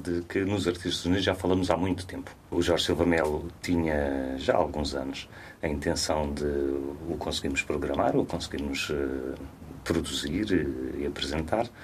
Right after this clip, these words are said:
Eh, e tínhamos, eh, já, eh, programado esta, eh, este espetáculo p-, precisamente para agora, para setembro de vinte e dois.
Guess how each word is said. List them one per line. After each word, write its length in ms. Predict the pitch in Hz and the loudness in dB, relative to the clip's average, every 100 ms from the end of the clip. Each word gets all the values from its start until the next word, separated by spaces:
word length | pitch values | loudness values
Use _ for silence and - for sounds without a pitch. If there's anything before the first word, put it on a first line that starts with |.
| - - - - - - | -12 -12 -12 -14 -16 -2
Eh, 160 | 107 107 | 4 6
e 220 | - 135 | 8 6
tínhamos, 520 | 147 120 135 143 - | 6 8 8 6 0
eh, 280 | 101 85 78 76 - 73 73 - - - - - | 2 4 2 -4 -6 -8 -8 -10 -14 -18 -14 -6
já, 540 | 87 78 82 82 90 - | -2 2 4 4 4 2
eh, 520 | 85 87 87 82 82 - - - - | 2 4 4 4 0 -4 -16 -20 -8
programado 840 | - 90 87 90 87 80 76 - | 2 4 4 4 4 2 0 -2
esta, 800 | 82 80 - - 73 73 73 67 67 - - - - - - | 0 0 0 0 0 0 0 -4 -8 -14 -18 -18 -20 -18 -12
eh, 80 | - - - - - | -10 -10 -14 -14 -6
este 180 | 95 85 | 0 2
espetáculo 600 | - - - 85 - 107 - - - - - - | 4 2 2 0 0 -6 -6 -18 -20 -20 -20 -8
p-, 120 | - | -6
precisamente 480 | - - 90 80 78 | -2 0 2 2 2
para 120 | 73 | 0
agora, 220 | 71 78 | 0 0
para 120 | - | 0
setembro 320 | 82 - - 78 | -2 2 0 0
de 80 | |
vinte 200 | 73 76 | -4 -4
e 40 | - | -6
dois. 300 | - - | -4 -6